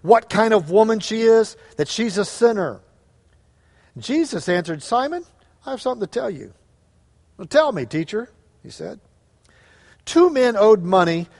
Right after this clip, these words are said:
to a certain moneylender. One owed him five hundred denarii,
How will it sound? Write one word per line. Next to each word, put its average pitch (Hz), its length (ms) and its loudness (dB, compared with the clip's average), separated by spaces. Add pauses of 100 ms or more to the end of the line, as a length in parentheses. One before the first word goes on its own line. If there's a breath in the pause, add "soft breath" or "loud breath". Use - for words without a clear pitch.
to 151 140 -4
a 147 40 -2
certain 185 400 -2
moneylender. 127 680 -6 (760)
One 147 320 0
owed 175 160 4
him 170 180 2
five 156 500 0
hundred 180 240 -4
denarii, 175 560 -6